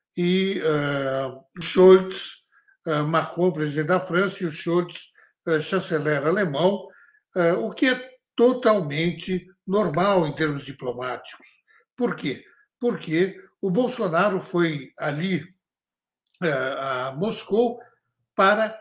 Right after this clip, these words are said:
não abrir a boca sobre a Ucrânia,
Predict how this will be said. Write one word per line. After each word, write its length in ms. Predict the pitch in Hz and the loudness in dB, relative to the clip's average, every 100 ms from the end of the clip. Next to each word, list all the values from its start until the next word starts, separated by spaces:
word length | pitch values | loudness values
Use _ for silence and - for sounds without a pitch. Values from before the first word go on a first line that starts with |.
| _ 190 | _ -2
não 580 | 185 185 220 302 294 | 2 4 6 8 6
abrir 380 | 185 147 185 208 | 4 0 -2 2
a 80 | 160 | 0
boca 600 | - 170 202 - 208 214 - _ _ | 4 4 4 2 -4 -6 -12 _ _
sobre 800 | - - 190 185 170 180 196 190 _ _ - | -12 0 6 6 6 2 -2 -10 _ _ -2
a 100 | 196 | 0
Ucrânia, 800 | 190 180 175 180 185 202 202 | 0 0 2 4 2 -2 -6